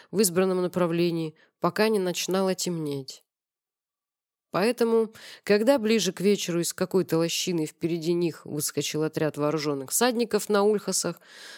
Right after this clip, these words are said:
Рада и Селли даже не успели испугаться и тем более нырнуть в канаву, как это делали раньше. Спутники просто стояли на обочине дороги,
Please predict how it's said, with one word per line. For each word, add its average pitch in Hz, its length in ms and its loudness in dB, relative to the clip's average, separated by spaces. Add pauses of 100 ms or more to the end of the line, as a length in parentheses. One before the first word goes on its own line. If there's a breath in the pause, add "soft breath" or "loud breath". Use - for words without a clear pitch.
(120)
Рада 202 340 4
и 160 80 2
Селли 233 420 2
даже 233 340 4
не 214 120 4
успели 208 460 2
испугаться 165 680 0
и 143 60 -2
тем 156 240 -4
более 202 260 4
нырнуть 165 400 -2
в - 80 -12
канаву, 165 540 -2 (240 loud breath)
как - 180 -2
это 160 160 0
делали 165 380 0
раньше. 143 560 -2 (720)
Спутники 240 640 0
просто 262 420 2
стояли 214 460 2
на 170 180 2
обочине 160 500 -2
дороги, 208 480 0